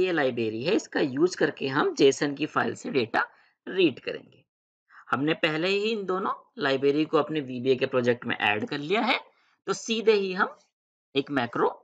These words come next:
बनाते हैं। सब लिखते हैं, उसके आगे मैक्रो का नाम हम लिख लेते हैं, एक्सट्रैक्ट यूजर डिटेल्स नाम से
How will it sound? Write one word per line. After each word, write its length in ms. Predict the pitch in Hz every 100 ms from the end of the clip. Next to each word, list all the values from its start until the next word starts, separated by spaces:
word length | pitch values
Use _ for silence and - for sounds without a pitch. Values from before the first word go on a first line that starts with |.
| -
बनाते 480 | 160 123 95 - -
हैं। 140 | 117 _ _ _ _ _ _ _ _ -
सब 300 | - 143 147
लिखते 340 | 170 - 233
हैं, 80 | 247
उसके 280 | 226 - 175
आगे 240 | 147 147
मैक्रो 420 | 127 117 - 120
का 160 | 120 113
नाम 380 | 104 104 107 123
हम 120 | 147
लिख 180 | 151 143
लेते 300 | 147 151 185
हैं, 120 | 202
एक्सट्रैक्ट 960 | - - - _ - 131 - _ _ - _ _ _ _ _ _ _ _ _
यूजर 720 | 151 165 175 131 117 131 - - _ _ _ _ _ _ _ -
डिटेल्स 560 | - 156 151 131 120 127
नाम 200 | 117 117
से 180 | 143